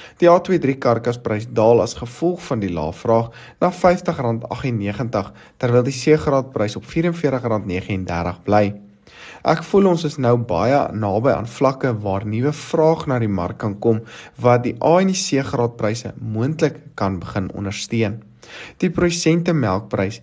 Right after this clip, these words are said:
het laasweek sywaarts gebly op sewe rand sewenvyftig per liter. Die gemiddelde stoorlamprys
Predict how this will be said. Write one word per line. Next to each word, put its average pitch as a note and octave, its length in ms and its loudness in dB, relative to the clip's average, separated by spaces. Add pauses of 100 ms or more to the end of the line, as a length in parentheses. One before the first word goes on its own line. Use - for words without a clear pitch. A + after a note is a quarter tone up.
(120)
het G#2+ 200 -6
laasweek A#2 420 -2
sywaarts D#3+ 580 2
gebly F#2 380 -4
op - 140 -16
sewe C#3+ 300 0
rand C3+ 200 -4
sewenvyftig F#2+ 920 -6
per - 160 -10
liter. G2+ 380 -4 (760)
Die - 80 -4
gemiddelde G3 400 4
stoorlamprys D#3 720 4